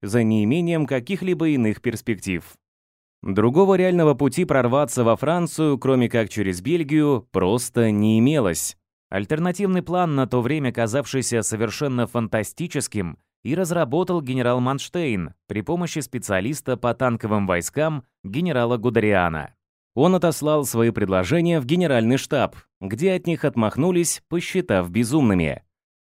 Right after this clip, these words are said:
Однако Манштейн проявил завидное упорство и продолжал настаивать на рассмотрении своего плана. Слухи о нём дошли до Гитлера, перед которым в тот момент стояла серьёзная дилемма.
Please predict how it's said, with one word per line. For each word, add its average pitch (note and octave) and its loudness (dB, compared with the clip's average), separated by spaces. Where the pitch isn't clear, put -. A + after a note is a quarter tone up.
Однако C3 2
Манштейн D#3 0
проявил D3+ 0
завидное A#2+ 0
упорство D3 0
и C3 0
продолжал D#3 0
настаивать C#3+ -2
на D#3 -2
рассмотрении C3 0
своего G#2+ 0
плана. G#2 -2
Слухи F3 -2
о D3+ 2
нём C#3+ 4
дошли A#2+ 2
до A#2+ 2
Гитлера, G#2 2
перед A#2 0
которым C3+ 2
в - -12
тот C#3+ -2
момент A#2+ 2
стояла B2+ -2
серьёзная G#2+ 0
дилемма. A#2 2